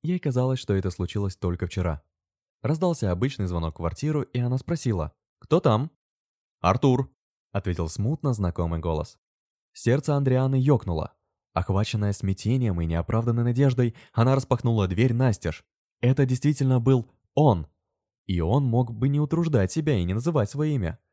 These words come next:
«Артур! Ее Артур!» все такой же молодой, подтянутый и красивый.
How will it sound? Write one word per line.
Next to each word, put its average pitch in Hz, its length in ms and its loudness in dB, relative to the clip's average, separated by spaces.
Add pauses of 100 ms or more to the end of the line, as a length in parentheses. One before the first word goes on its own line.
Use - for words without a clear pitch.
(140)
«Артур! 123 540 2 (320)
Ее 165 460 4
Артур!» 107 440 0 (480)
все 156 140 2
такой 175 260 2
же 147 100 2
молодой, 151 540 2
подтянутый 151 840 0
и - 20 -14
красивый. 143 640 -2